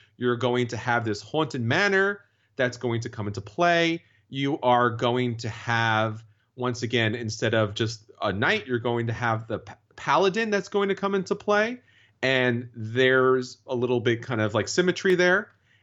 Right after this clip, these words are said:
And instead of the goblins, you're gonna have the skeletons that, once again, have to do similar things that the goblins have to do, which is basically take out the knight, or in this case, the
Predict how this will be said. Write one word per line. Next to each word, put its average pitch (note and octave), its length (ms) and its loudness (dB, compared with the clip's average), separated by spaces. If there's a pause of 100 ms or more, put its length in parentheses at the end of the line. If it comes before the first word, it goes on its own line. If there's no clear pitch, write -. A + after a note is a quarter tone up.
And C#3+ 520 4
instead A#2+ 240 0
of A#2 40 2
the A#2+ 60 -2
goblins, F#3+ 480 2
you're D3+ 80 0
gonna B2 160 -4
have A#2 140 -2
the G#2+ 40 -6
skeletons G#3 920 0
that, C3 160 0
once A#2+ 180 0
again, A#2+ 240 0
have A#2 160 0
to A#2+ 60 -14
do A#2 120 0
similar A#2+ 400 0
things A#2 560 -2 (340)
that - 100 0
the A#2+ 60 -4
goblins G#3+ 340 2
have F3+ 160 -2
to - 20 -20
do, D#3+ 140 0
which B2 140 -6
is A2+ 120 -4
basically A#2 480 -4 (140)
take A2+ 160 -6
out G#2+ 120 -2
the A2 60 -8
knight, A2 160 0
or G#2 80 -2
in G2+ 80 -4
this A#2 140 -4
case, G#2 220 -6
the G2 240 -6